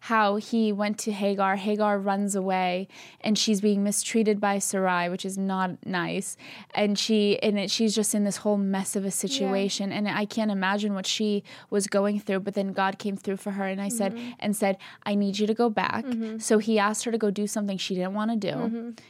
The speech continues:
Speaker 1: said, "I need you to go back, but I'm gonna give you a promise, even though it's gonna be hard.
Speaker 2: Mm-hmm.
Speaker 1: I'm gonna bless your son."
Speaker 2: Mm-hmm.
Speaker 1: Not the same way the other one's getting blessed,
Speaker 2: Mm-hmm.
Speaker 1: but I'm gonna bless him.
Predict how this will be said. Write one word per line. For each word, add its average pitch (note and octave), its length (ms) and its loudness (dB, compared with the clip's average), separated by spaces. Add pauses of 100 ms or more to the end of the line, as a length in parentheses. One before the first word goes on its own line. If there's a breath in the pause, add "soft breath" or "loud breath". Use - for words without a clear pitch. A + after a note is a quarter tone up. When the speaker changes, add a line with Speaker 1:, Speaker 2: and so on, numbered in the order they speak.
Speaker 1:
said, G#3 220 -2
"I F#3+ 80 0
need G3 180 0
you G#3 80 2
to G#3+ 60 0
go G#3+ 140 2
back, - 460 -4 (140)
but - 80 -6
I'm G3+ 140 -2
gonna G3 120 -2
give G3 140 -4
you G#3+ 120 0
a G#3+ 40 0
promise, G#3 540 -2
even G3+ 160 -6
though G3+ 80 -4
it's G3+ 100 -8
gonna G#3 160 -2
be G#3 100 0
hard. G3 400 -4
Speaker 2:
Mm-hmm. A#3 280 -8
Speaker 1:
I'm G3+ 100 -2
gonna G3+ 140 0
bless G3 440 -4
your G#3 80 -4
son." - 440 -6
Speaker 2:
Mm-hmm. A#3+ 140 -8
Speaker 1:
Not G#3 200 2
the C4 80 -4
same C4+ 240 2
way C4 140 6
the B3+ 100 2
other A3 160 2
one's F#3 180 -2
getting F#3 240 -6
blessed, G#3 460 -6
Speaker 2:
Mm-hmm. A3+ 260 -8
Speaker 1:
but G#3 100 -2
I'm G3+ 120 0
gonna A3 140 2
bless G3+ 340 0
him. - 220 -10